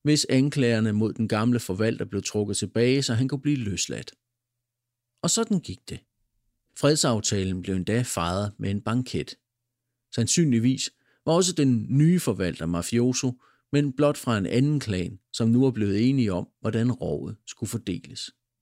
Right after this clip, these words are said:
På det tidspunkt forstod doktor Galati,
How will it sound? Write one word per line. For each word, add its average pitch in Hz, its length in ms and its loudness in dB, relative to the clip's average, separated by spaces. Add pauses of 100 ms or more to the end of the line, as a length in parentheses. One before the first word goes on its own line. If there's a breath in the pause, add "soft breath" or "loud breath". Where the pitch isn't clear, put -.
(1900)
På 165 80 4
det 202 160 2
tidspunkt 160 540 2
forstod 123 360 2
doktor 92 300 -2
Galati, 113 680 -2